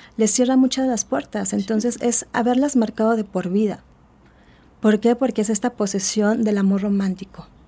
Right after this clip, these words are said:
Speaker 1: Poseo, me pertenece, entonces eso también lo tenemos que cambiar. Y no escuchamos nada de eso en las propuestas, ¿no?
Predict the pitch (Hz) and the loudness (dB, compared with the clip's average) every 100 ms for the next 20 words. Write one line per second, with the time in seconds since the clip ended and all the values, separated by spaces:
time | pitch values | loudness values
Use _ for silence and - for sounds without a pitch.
0 | - - - - - - 196 - 233 226 | -20 -20 -20 -20 -6 0 2 4 2 2
1 | 226 220 196 185 180 185 196 214 214 - | 4 2 0 -4 -4 -2 0 2 4 2
2 | 220 208 208 196 - 302 294 226 208 202 | 2 -2 -2 -6 -4 -2 -2 0 -2 -2
3 | 202 202 - 196 180 180 185 214 - - | -2 -2 -2 -6 -4 -2 -2 -4 -8 -20
4 | - 240 269 339 330 277 269 277 277 269 | 2 6 6 4 4 6 6 6 4 2
5 | 349 - 359 - 214 208 196 190 190 175 | 2 0 -2 -2 2 2 2 -2 0 0
6 | - - - - - - 262 | -2 -6 -10 -10 -10 -2 0